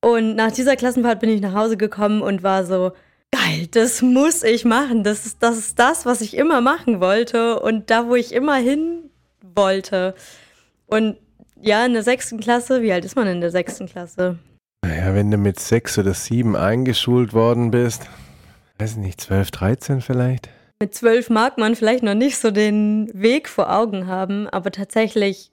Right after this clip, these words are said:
Speaker 1: war ich schon sehr früh dabei, schon zu wissen, was ich möchte.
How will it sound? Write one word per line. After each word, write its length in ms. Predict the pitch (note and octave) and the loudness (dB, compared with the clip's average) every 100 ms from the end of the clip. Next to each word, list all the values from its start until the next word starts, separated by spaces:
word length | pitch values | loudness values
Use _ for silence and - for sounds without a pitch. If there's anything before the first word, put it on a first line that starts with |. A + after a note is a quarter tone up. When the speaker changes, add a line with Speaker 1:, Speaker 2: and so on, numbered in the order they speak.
| _ | _
Speaker 1:
war 320 | G#3 G#3 G3+ | -2 0 2
ich 160 | G3 - | 0 -6
schon 420 | - G3 F#3+ F#3 - _ _ _ | -2 -2 -2 -6 -12 _ _ _
sehr 320 | - G#3+ G#3 | -2 0 0
früh 800 | - - - A#3 A#3 A#3 A3+ - _ _ - | -4 -8 -2 0 2 0 -2 -6 _ _ -2
dabei, 760 | G3 F#3 F#3 F#3 F3+ F3+ E3+ - _ _ _ | 0 0 0 0 2 0 -2 -6 _ _ _
schon 340 | - - G3 F#3+ | -10 -2 -2 -2
zu 200 | - F3+ | -6 -4
wissen, 320 | G#3 - F#3 | -4 -4 -4
was 200 | F3+ F3 | -4 -6
ich 140 | F3 | -8
möchte. 520 | F#3+ F#3 - E3+ E3 | -4 -4 -4 -6 -6